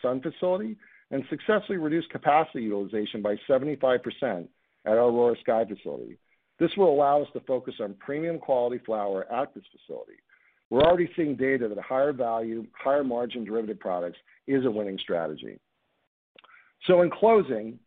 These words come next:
I think the main takeaway today is that Aurora has never been better positioned strategically,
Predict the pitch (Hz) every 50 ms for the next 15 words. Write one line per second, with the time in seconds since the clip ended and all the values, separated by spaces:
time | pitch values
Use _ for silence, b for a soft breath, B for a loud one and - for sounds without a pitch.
0 | _ _ - - 196 196 175 190 170 175 185 196 190 - - 180 - - 151 139
1 | 135 131 - 123 123 123 123 127 120 113 120 113 113 117 131 147 156 151 143 127
2 | 107 110 113 120 139 151 156 175 160 147 147 135 123 123 131 143 175 175 170 170
3 | 143 123 135 120 - - 127 127 131 131 _ _ - - - 120 104 - - 196
4 | 208 170 214 208 - 208 202 208 220